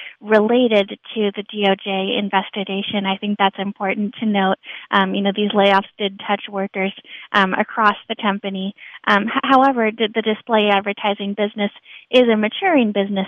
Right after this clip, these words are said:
for Google, and so I think it's possible that for a variety of reasons, um, this might be an area that where, that, where they will be, um, you know, inve-, investing less going forward.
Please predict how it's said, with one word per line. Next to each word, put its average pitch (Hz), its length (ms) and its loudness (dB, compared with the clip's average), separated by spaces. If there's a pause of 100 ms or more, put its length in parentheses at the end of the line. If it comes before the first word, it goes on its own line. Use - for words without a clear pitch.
for 196 120 -6
Google, 190 400 0
and 202 260 -2
so 208 60 0
I 196 240 2
think 214 160 -6
it's 190 200 -4
possible 196 540 -2 (320)
that 190 240 2
for 196 180 2
a 190 60 2
variety 220 640 2
of 190 100 -4
reasons, 196 460 -4 (360)
um, 190 280 -2
this 202 180 0
might 196 240 -2
be 196 160 -8
an 190 100 -4
area 185 440 0
that - 80 -8
where, 202 200 -2
that, - 240 -4
where 196 240 -6
they 190 120 -6
will 185 160 -6
be, 190 280 -6
um, 185 300 -2 (320)
you 208 80 -6
know, 185 180 0
inve-, 196 300 2
investing 196 460 -4
less 180 180 2 (100)
going 185 300 -4
forward. 180 380 -6